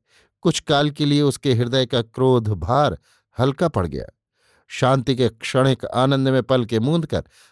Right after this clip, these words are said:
वो अपने पुत्र स्नेह का अनुभव करने लगा, परंतु वो स्नेह हृदय में अधिक समय तक स्थायी न रह सका।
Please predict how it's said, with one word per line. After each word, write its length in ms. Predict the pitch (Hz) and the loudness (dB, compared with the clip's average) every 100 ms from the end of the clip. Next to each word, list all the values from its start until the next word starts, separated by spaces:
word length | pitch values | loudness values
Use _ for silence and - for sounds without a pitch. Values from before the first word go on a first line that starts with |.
| _ | _
वो 80 | 143 | 0
अपने 200 | 147 156 | 0 0
पुत्र 320 | 156 160 160 | -4 -4 -2
स्नेह 280 | 147 156 147 | -2 0 -2
का 160 | 143 123 | 0 0
अनुभव 280 | 123 131 151 | 0 0 -2
करने 300 | 147 170 143 | -2 -2 -4
लगा, 400 | 82 - - _ _ _ _ _ _ _ - | -4 -8 -16 _ _ _ _ _ _ _ -4
परंतु 320 | 127 143 139 | 0 0 2
वो 160 | 135 139 | 2 2
स्नेह 480 | - 131 139 131 120 | 0 2 2 2 0
हृदय 280 | 123 135 | 0 0
में 120 | 127 120 | 2 0
अधिक 280 | 117 131 | 0 -2
समय 280 | - 117 120 | -2 0 0
तक 200 | 117 113 | -2 -6
स्थायी 380 | 110 - 113 110 | -8 -4 -2 -2
न 60 | 151 | -2
रह 200 | 143 85 | -4 -6
सका। 400 | 78 - - | -10 -14 -18